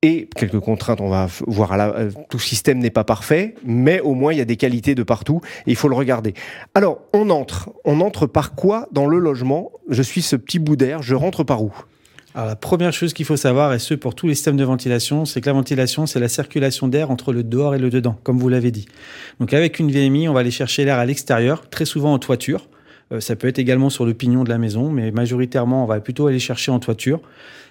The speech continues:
Speaker 2: Et on va orienter la prise d'air pour être le moins sujet possible aux polluants extérieurs, qui peuvent être la circulation routière, une rue passante, un bois, une forêt avec du pollen, euh, et notamment pour le bruit également.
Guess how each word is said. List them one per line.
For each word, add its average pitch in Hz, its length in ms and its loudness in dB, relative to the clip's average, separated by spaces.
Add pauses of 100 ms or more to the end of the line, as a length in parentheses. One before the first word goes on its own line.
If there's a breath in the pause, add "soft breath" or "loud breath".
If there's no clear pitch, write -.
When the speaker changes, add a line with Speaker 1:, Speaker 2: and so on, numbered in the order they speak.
(120 loud breath)
Speaker 2:
Et 135 200 4
on 135 100 2
va 135 400 2
orienter 143 640 2
la 131 100 4
prise 127 240 -2
d'air 135 240 2
pour 127 340 0
être 147 200 0
le 127 100 0
moins 131 320 2
sujet 147 460 0
possible 139 420 -2
aux 117 60 0
polluants 131 340 2
extérieurs, 123 560 0
qui - 100 -20
peuvent 117 200 -2
être 123 200 -2
la 113 140 0
circulation 120 560 -2
routière, 123 400 -2 (100)
une 123 120 -2
rue 117 160 -2
passante, 123 480 -6 (500 loud breath)
un 123 140 -2
bois, 127 320 2
une 151 80 0
forêt 120 340 0
avec 120 200 -2
du 107 100 -8
pollen, 123 480 0 (640 soft breath)
euh, 113 520 2
et 139 280 2
notamment 123 400 0
pour 127 120 -2
le 113 100 0
bruit 107 200 0
également. 117 420 -2